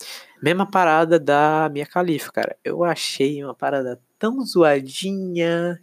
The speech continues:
que, meu Deus. Ahn, eu achei muito bom aquele vídeo dela, ela repetindo, né? Que nem eu fiz com o União Flasco lá, cover.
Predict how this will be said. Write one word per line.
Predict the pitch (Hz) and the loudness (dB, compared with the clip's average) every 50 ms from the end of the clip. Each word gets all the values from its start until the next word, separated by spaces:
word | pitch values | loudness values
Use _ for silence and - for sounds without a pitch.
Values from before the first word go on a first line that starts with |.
| _ | _
que, | - - - 170 | -16 -10 -8 -8
meu | 170 170 185 208 233 240 | -6 -6 -4 -4 -4 -2
Deus. | 202 135 127 131 131 127 127 135 - - - - - - - - - - - - - _ _ _ _ - | -2 -2 0 0 0 0 -2 -4 -10 -14 -16 -18 -18 -18 -20 -18 -18 -20 -20 -20 -20 _ _ _ _ -2
Ahn, | 127 131 131 131 135 131 127 - - _ _ _ _ _ - - - _ _ _ _ | 2 4 4 4 4 2 -2 -8 -16 _ _ _ _ _ -16 -16 -16 _ _ _ _
eu | 143 143 | 0 2
achei | 156 156 190 175 | 2 2 2 2
muito | 175 185 180 202 170 | 2 4 4 4 6
bom | 143 143 | 6 6
aquele | 143 - 165 156 151 143 | 4 4 2 2 2 2
vídeo | 135 135 131 131 127 123 | 2 0 0 0 0 2
dela, | 127 127 127 127 127 123 120 117 117 - _ _ - - - - - - - - - - - - - _ _ _ | 2 4 4 4 4 2 0 0 -4 -8 _ _ -14 -12 -12 -12 -10 -8 -8 -6 -6 -8 -10 -14 -18 _ _ _
ela | - 123 123 123 120 120 120 | 0 2 4 4 4 4 2
repetindo, | 113 127 147 - - 139 127 - - 139 143 147 135 | 2 0 0 -2 -2 -6 -8 -4 -4 -2 0 0 0
né? | 120 127 143 143 - - | 0 0 -2 -4 -6 -12
Que | - 143 | -8 -4
nem | 151 165 | -2 -2
eu | 175 | -2
fiz | - - 156 - - | -2 -4 -6 -6 -4
com | - | -4
o | 139 | -4
União | 135 131 120 | -2 -4 -4
Flasco | - - 117 113 113 - - 117 | -2 -2 -2 -2 -2 -2 -4 -4
lá, | 110 | -6
cover. | - - - 120 123 127 117 120 - | -4 -2 0 0 0 0 -2 -4 -4